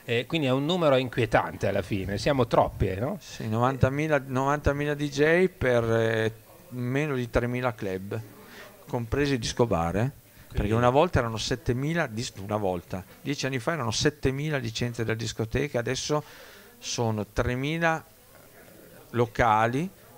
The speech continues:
Speaker 2: con più o meno milleduecento, milletrecento licenze da discoteca,
Speaker 1: Incredibile.
Speaker 2: dunque è un calo
Speaker 1: Un calo
Speaker 2: verticale
Speaker 1: sì,
Speaker 2: proprio.
Speaker 1: assolutamente.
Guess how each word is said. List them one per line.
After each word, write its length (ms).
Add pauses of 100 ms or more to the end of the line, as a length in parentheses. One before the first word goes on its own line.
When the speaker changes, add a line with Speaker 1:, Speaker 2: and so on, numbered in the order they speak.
(260)
Speaker 2:
con 380
più 140
o 20
meno 300
milleduecento, 760
milletrecento 680
licenze 420
da 80
discoteca, 480
Speaker 1:
Incredibile. 340
Speaker 2:
dunque 100
è 140
un 80
calo 540
Speaker 1:
Un 120
calo 420
Speaker 2:
verticale 720
Speaker 1:
sì, 60
Speaker 2:
proprio. 200
Speaker 1:
assolutamente. 640